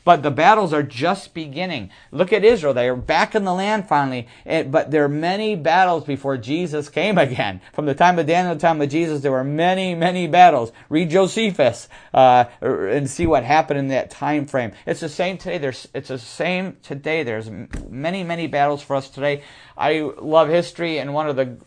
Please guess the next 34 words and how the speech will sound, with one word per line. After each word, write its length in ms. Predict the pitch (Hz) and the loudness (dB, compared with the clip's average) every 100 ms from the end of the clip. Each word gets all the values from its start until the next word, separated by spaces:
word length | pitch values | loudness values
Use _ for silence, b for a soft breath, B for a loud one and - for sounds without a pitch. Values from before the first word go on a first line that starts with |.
| - 139 113 - - | -20 -18 -18 -20 -6
great 280 | 170 156 | -4 -4
books 320 | 127 185 - - | 0 0 0 -8
and 340 | 143 139 123 | -6 -6 -2
movies 460 | 160 202 151 123 110 | -2 0 0 -2 -4
that 240 | 113 - | -6 -6
I 120 | 107 | -10
think 300 | 101 127 113 | -8 -10 -10
was 160 | 107 104 | -12 -8
really 220 | 127 131 | -4 -4
good 160 | 120 127 | -4 -4
was 260 | 120 113 | -6 -8
called 280 | - 127 120 | -10 -8 -6
The 60 | 110 | -10
Great 440 | 98 120 131 - - | -8 -6 -6 -10 -16
Raid. 560 | 107 110 113 98 87 b b | -12 -8 -6 -8 -10 b b
The 80 | - | -14
Great 300 | 117 143 143 | -2 -2 0
Raid, 360 | 139 139 135 107 b | 0 0 -2 -6 b
where 140 | 123 131 | -10 -6
there 100 | 123 | -6
was 100 | 117 | -6
a 40 | |
P 220 | 104 160 | -8 -4
O 80 | 147 | -2
W 300 | 139 147 139 | 0 -2 -4
camp 380 | - 139 131 - | -6 -6 -6 -8
during 360 | 120 120 113 | -10 -8 -12
World 280 | - 127 127 | -10 -8 -6
War 180 | 117 110 | -4 -6
Two 420 | - - 156 147 | -6 -8 -6 -4
on, 200 | - 113 - | -6 -10 -10
in 120 | 131 | -12
the 60 | 107 | -12
Philippines, 840 | - 180 202 190 185 185 185 175 | -4 -2 0 -2 -4 -4 -6 -8